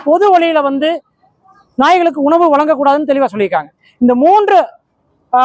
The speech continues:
வழிகாட்டுதலை பின்பற்றி அதிகமாக பெருகிய தெரு நாய்களையும், ஆக்ரோஷமான நாய்களையும், வெறி நாய்களையும், கலப்பின நாய்களையும் கட்டுப்படுத்தணும்னு கேட்டுக்கொள்கிறோம். இந்த இரண்டு ஆண்டுகளா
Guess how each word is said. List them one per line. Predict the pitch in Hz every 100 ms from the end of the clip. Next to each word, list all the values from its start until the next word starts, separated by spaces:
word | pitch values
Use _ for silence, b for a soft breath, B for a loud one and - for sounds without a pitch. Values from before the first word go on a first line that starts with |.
| 254 247 247
வழிகாட்டுதலை | 285 370 370 330 320
பின்பற்றி | 320 294 311 214 254 285 - _ _ _ _ _ _ _ _ _ _
அதிகமாக | - 247 349 359 359 349
பெருகிய | 311 311 294
தெரு | 277 302
நாய்களையும், | 294 285 285 320
ஆக்ரோஷமான | 220 247 294 339 320 330 311
நாய்களையும், | 277 269 277 285
வெறி | 269 311
நாய்களையும், | 294 262 269 262
கலப்பின | 254 285 339 302
நாய்களையும் | 277 254 254 262 - _ _ _ _ -
கட்டுப்படுத்தணும்னு | 247 370 320 277 262 233 247 285
கேட்டுக்கொள்கிறோம். | 226 208 151 127 120 _ _ _ _ _
இந்த | _ 294
இரண்டு | 262 285 370 311
ஆண்டுகளா | 294 285 262 269